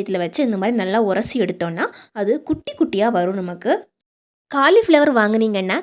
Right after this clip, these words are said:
கண்டிப்பா இதே மாதிரி செஞ்சு பாருங்க. இது வரைக்கும் இந்த மாதிரி ஒரு காலிஃப்ளவர் ரெசிபி நீங்க சாப்பிட்ருக்கவே மாட்டீங்க. அந்த அளவுக்கு ரொம்ப, ரொம்ப டேஸ்டியா இருக்குங்க. அது மட்டும் இல்லாம குழந்தைங்க கூட ரொம்ப விரும்பி சாப்பிடுவாங்க. இப்போ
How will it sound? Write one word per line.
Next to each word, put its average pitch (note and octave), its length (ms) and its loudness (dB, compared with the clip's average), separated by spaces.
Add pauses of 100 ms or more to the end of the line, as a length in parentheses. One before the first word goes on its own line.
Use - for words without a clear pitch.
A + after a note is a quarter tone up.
(120)
கண்டிப்பா C#4 420 0 (120)
இதே A3+ 160 2 (100)
மாதிரி G#3 220 2 (100)
செஞ்சு F#3 320 2
பாருங்க. F#3 320 0 (340)
இது A#3 120 2
வரைக்கும் D4 420 4 (140)
இந்த E4+ 260 4
மாதிரி A#3+ 220 2 (100)
ஒரு F#3 80 4 (140)
காலிஃப்ளவர் G3+ 560 2
ரெசிபி F#3 340 0 (100)
நீங்க G3 200 2 (100)
சாப்பிட்ருக்கவே A3+ 680 -4 (120)
மாட்டீங்க. F3+ 420 -6 (400)
அந்த B3+ 220 -2
அளவுக்கு C4+ 300 2 (100)
ரொம்ப, A#3+ 260 0
ரொம்ப E4+ 160 4 (120)
டேஸ்டியா G#3 540 0
இருக்குங்க. F3+ 360 -2 (480)
அது B3 120 0
மட்டும் A#3+ 360 -4
இல்லாம A#3 280 -2 (200)
குழந்தைங்க A4 500 0 (120)
கூட D4 200 2 (120)
ரொம்ப C4+ 220 0 (100)
விரும்பி E4 420 4
சாப்பிடுவாங்க. F#3 600 -2 (580)
இப்போ G4 240 -4